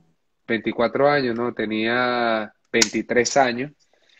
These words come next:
Y, y Oneri me llama, ¿no? Nuevamente a la oficina, yo estaba en doble A,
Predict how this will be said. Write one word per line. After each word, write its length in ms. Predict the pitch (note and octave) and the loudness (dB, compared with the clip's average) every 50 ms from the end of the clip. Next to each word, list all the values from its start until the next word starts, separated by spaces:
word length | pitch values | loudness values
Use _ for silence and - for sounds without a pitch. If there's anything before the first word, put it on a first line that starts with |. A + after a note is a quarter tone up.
| - - - - _ _ _ _ _ _ _ _ - | -16 -16 -16 -18 _ _ _ _ _ _ _ _ -6
Y, 880 | - B2+ A#2+ A#2+ A#2+ A#2 A#2 A#2 A2+ A2+ A2+ A2 A2 A2 A2 A#2 - _ _ _ _ _ | -2 0 0 2 2 2 2 2 2 0 0 0 0 -2 -4 -6 -8 _ _ _ _ _
y 140 | - C3+ C#3 | 0 4 6
Oneri 760 | C3+ C3+ C3 C3+ C3+ C#3+ D3 E3 F3+ F3+ F3+ F3+ F3 E3+ D#3+ | 6 6 6 6 6 8 8 8 8 8 8 6 6 4 4
me 200 | D3 C#3+ C3+ B2+ | 2 2 0 2
llama, 360 | B2 C#3+ D#3 D#3 D3+ C#3+ C3 | 4 6 6 6 4 2 -2
¿no? 140 | B2+ D3 D#3+ | -2 -4 -4
Nuevamente 580 | D#3 C#3+ C3 C3 C3+ C#3 C#3+ D3 D3 C#3 - D3+ | -4 -2 -2 0 0 0 -2 -2 -4 -4 -4 -4
a 40 | D3 | -4
la 80 | D3 | -4
oficina, 560 | C#3 - C#3 A#2+ - - C#3+ D3 E3 D#3+ D3+ | -4 -6 -8 -10 -8 -6 -6 -4 -4 -4 -6
yo 100 | C3+ B2+ | -6 -6
estaba 240 | A#2 - C3 C3+ C#3 | -6 -4 -4 -4 -4
en 80 | C3+ B2+ | -4 -6
doble 340 | C3+ C3 A#2+ A#2 A#2 A#2 A#2+ | -6 -8 -6 -6 -4 -2 -2
A, 280 | C3 D3 D3+ D3+ D3+ | -2 -2 -2 -6 -10